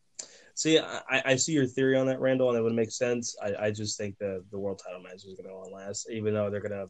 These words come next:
they're gonna somehow spin it to where they're gonna make Lights Out match somehow second to last. I don't know. I just feel like somehow the, the world title match is gonna go on last.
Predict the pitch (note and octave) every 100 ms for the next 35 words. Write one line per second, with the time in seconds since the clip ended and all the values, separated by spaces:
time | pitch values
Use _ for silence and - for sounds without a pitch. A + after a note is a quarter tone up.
0 | _ A#2+ C3+ A#2+ C3 A#2 A2+ G#2+ - A2+
1 | A2 G#2 G#2+ G#2 G#2 G#2 - _ _ _
2 | _ _ _ _ _ _ _ _ _ _
3 | _ - G#2+ G#2 G2+ G2 F#2+ G2+ F#2+ _
4 | _ _ _ _ G2 G#2 G#2 G#2 F#2 G2
5 | F#2+ F#2+ - - - - _ - G#2 G2
6 | G2 F#2+ F#2 - - G2 F#2 - F#2 F#2
7 | - A2+ A2 F2+ E2+ - - C3 A#2 A2
8 | A#2+ G#2+ G#2+ G#2 - A#2 A2 G#2 G2 G2
9 | G2+ G2+ F#2 F#2+ F#2+ F#2 F#2+ F#2+ F#2+ F#2+
10 | F#2+ F#2+ -